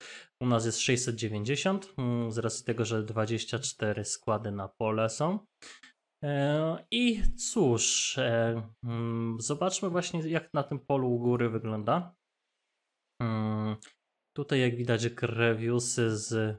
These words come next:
B B eight-em, e, przede wszystkim. No i te szare właśnie to są te, które są zdjęte. E,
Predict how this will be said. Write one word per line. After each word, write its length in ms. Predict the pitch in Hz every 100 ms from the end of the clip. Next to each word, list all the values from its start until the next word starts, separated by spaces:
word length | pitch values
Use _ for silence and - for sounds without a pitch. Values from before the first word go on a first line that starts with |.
| -
B 180 | 123 110 110 117
B 180 | 127
eight-em, 540 | 120 117 117 131 170 214 - _ _ _ 120
e, 680 | 117 117 120 120 120 123 117 - -
przede 260 | - 117 113
wszystkim. 640 | - 123 123 - 165 202 196
No 140 | 214
i 60 | 208
te 140 | 170
szare 300 | - 151 151
właśnie 300 | 139 139 135
to 120 | 135
są 260 | - 127 123
te, 120 | 120
które 360 | - 123 117 110
są 240 | - 110
zdjęte. 460 | 110 120 131 135
E, 140 | 123